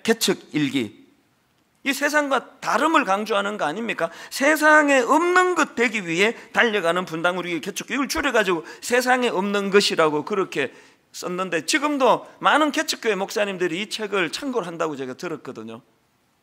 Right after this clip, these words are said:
왜 많은 개척교회 목사님 이 책을 참고할까요? 개척을 할 때 세상과 다른 공동체를 만들어야 된다는 알거든요. 그 제가, 저는 뭐 제가 쓴 책이나 또 제가 쓴 설교도 막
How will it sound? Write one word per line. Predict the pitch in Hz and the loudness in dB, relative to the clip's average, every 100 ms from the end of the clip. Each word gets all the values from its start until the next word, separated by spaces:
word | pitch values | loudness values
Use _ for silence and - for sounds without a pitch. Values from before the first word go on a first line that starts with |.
| _ _ _ - | _ _ _ -2
왜 | 302 | 4
많은 | 311 302 302 | 6 6 4
개척교회 | 277 294 - 247 | 0 -4 -2 -2
목사님 | 214 202 226 208 | -2 -4 -4 -4
이 | 202 | -8
책을 | - 208 196 | -6 -4 -4
참고할까요? | 214 185 151 139 127 123 - - _ _ _ _ _ - - | -6 -4 -4 -4 -4 -4 -8 -18 _ _ _ _ _ -14 -2
개척을 | 320 320 294 269 | 0 0 0 2
할 | 190 151 | 0 0
때 | 277 294 170 127 - - | 2 4 2 0 -12 -20
세상과 | - 302 320 349 330 | -6 -2 0 2 2
다른 | - 160 277 339 | 0 2 0 2
공동체를 | 339 370 381 370 320 311 | 0 2 0 2 2 2
만들어야 | 196 202 - 247 | 0 0 2 2
된다는 | 185 180 - | 0 -8 -8
알거든요. | - 185 254 269 180 131 113 113 110 _ _ _ _ _ - | -2 -2 -2 -6 -8 -8 -8 -10 -12 _ _ _ _ _ -4
그 | 330 | -2
제가, | 247 269 285 247 175 - - | 2 2 6 6 4 -2 -8
저는 | - 294 262 | -2 0 0
뭐 | 190 | 0
제가 | 170 214 247 | -4 -2 -2
쓴 | 226 214 196 180 | -4 -6 -6 -8
책이나 | - 214 214 190 170 - - _ _ | -8 -6 0 0 0 -4 -20 _ _
또 | 170 160 | -12 -6
제가 | 208 240 | 0 0
쓴 | 240 214 | 0 -4
설교도 | 202 254 247 233 196 | -2 -2 0 0 0
막 | 165 139 | 0 -2